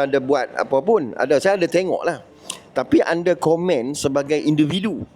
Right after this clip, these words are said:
ah, bukan menggunakan cabang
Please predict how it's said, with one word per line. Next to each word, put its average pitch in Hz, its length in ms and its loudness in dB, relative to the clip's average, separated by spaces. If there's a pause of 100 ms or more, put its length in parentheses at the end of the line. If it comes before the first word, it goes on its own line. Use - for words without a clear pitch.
(420)
ah, 170 240 -2
bukan 143 400 0
menggunakan 156 800 0
cabang 160 720 -2